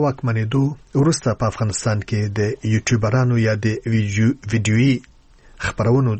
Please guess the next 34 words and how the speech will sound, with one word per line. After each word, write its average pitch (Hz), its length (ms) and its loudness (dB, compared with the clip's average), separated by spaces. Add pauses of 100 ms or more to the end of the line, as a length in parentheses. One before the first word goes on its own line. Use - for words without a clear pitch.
د 104 160 0
جوړونکو 107 540 0 (340)
او 104 140 0
همداراز 113 480 0
د 110 120 2 (100)
یوټیوب 139 380 -2 (100)
چینلونو 107 460 0 (160)
شمیر 151 460 2
کې 151 120 2 (440)
د 135 180 -2
پام 123 220 2
وړ 135 160 2 (260)
زیاتوالی 107 540 0
راغلی. 107 280 0 (360)
یو 117 160 2
شمیر 123 280 0 (140)
یوټیوبران 117 560 2 (680)
له 147 80 4 (140)
ازادۍ 139 380 2
راډیو 131 260 2
سره 127 200 0
په 110 120 -6
خبرو 123 260 2
کې 131 160 -2
وایي 131 180 4
چې 135 220 -2
د 127 40 2 (100)
بیکارۍ 127 460 2 (200)
او 127 80 0 (260)
اقتصادي 117 480 -2 (120)
ستونزو 143 360 2
له 107 120 0
کبله 110 260 2
یې 113 80 -2